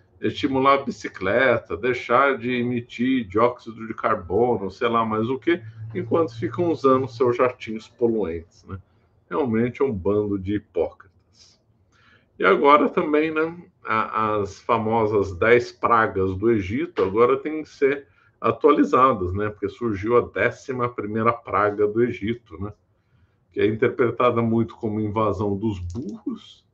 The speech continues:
ou invasão dos zumbis vermelhos, né? Eu prefiro a expressão zumbi vermelho, que eu já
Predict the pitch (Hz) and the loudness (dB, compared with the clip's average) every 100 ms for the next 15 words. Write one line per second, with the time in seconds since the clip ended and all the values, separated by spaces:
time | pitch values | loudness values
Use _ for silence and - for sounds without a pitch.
0 | _ _ _ _ - 123 170 - - 135 | _ _ _ _ 0 2 2 0 -6 -6
1 | 139 147 135 107 127 135 147 135 160 120 | -4 -2 -2 0 -2 -2 -6 -6 -6 -4
2 | 104 123 120 139 127 95 98 92 78 82 | 0 -2 0 -2 0 0 2 2 -2 -12
3 | 85 98 98 92 98 104 123 120 - 104 | -8 -6 -4 -4 -4 -4 -4 -6 -4 -2
4 | 101 107 101 - 101 - 95 87 104 95 | 0 0 0 -2 -2 -2 -6 -6 -4 -6
5 | 87 92 101 107 98 98 110 117 151 143 | -2 -2 0 0 0 0 0 -4 -2 -2
6 | 117 110 117 | 2 0 0